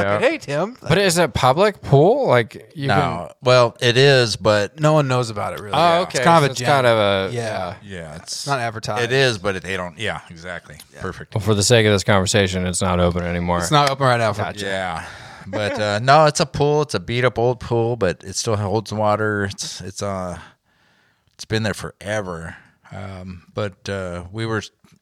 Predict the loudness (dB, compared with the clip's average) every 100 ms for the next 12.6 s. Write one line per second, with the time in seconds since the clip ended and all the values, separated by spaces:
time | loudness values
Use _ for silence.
0 | -16 -8 -4 -4 -4 -4 -4 -6 -6 -8
1 | -10 _ _ _ _ _ -20 -4 -2 2
2 | 2 2 0 0 -2 -2 -2 -4 -4 -4
3 | -4 -10 -10 -6 -2 -2 0 0 0 -4
4 | -4 -2 -2 -4 -8 _ _ _ _ _
5 | -12 -12 -8 -2 0 0 2 2 2 0
6 | -6 -16 -20 -20 -20 _ -2 0 0 0
7 | -4 -4 -6 -2 0 2 0 -2 -2 -2
8 | -4 -4 -8 -8 -8 -4 -4 -4 -6 -4
9 | -6 -6 -8 -10 -14 -18 _ _ _ _
10 | _ _ _ _ _ -8 -6 -2 -2 2
11 | 2 2 0 -2 -2 -4 -6 -6 -6 -6
12 | -6 -8 -8 -12 -12